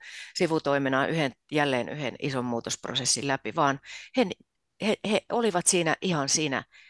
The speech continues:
voi sanoa, myrskyn silmässä. Sitten koottiin uusi yhdistetty johtoryhmä. Ja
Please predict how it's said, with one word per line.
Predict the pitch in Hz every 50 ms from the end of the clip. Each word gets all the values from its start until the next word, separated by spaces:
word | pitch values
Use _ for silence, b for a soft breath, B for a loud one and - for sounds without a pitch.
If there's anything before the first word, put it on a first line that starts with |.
| B B -
voi | 170 147
sanoa, | 147 156 143 143 139
myrskyn | 135 135 127 123 - - - 101 101
silmässä. | 127 - - - 113 95 - 147 - - - - _ B B B B B B B B B B B
Sitten | - 339 359 - - 277 - -
koottiin | - 214 202 - - - 214 208 202
uusi | - 226 214 196 196 196 185 - -
yhdistetty | 202 202 180 190 - - 156 - - 226
johtoryhmä. | 233 247 226 - - - - 139 - - 98 143 156 - - 151 - _ B B B B B B B B B B
Ja | 196 -